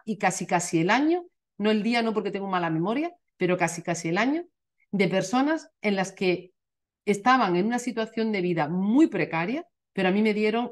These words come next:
auténticas lecciones de vida. Escucha a la gente que tiene valor para ti. Escucha a esos padres, en lugar de intentar evitarlos porque te vienen, "Es que mi niño es medio Einstein y mi, usted es muy injusta".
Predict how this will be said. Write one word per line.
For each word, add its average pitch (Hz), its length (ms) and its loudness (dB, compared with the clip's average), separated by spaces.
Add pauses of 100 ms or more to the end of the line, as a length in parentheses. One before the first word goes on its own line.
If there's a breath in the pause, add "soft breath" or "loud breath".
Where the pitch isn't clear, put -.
auténticas 196 600 -2
lecciones 185 460 -4
de 147 100 -2
vida. 160 340 -2 (100)
Escucha 196 800 2
a 160 40 0
la 131 100 -4
gente 175 420 -2
que 156 100 0
tiene 185 240 2
valor 175 320 -2
para 156 220 -4
ti. 226 200 -8 (880)
Escucha 269 540 4
a 254 40 6
esos - 260 -4
padres, 214 600 0 (460)
en 185 180 4
lugar 214 320 4
de 214 360 -2 (140)
intentar 214 540 2
evitarlos 196 540 -4
porque 190 200 -4
te 185 100 0
vienen, 202 260 -2
"Es 262 80 -2
que 349 100 2
mi 339 100 6
niño 339 280 6
es 302 360 2
medio 254 480 -2
Einstein 277 420 0
y 254 160 0
mi, 247 220 -2
usted 247 260 -2
es 269 60 0
muy 247 220 0
injusta". 240 640 -6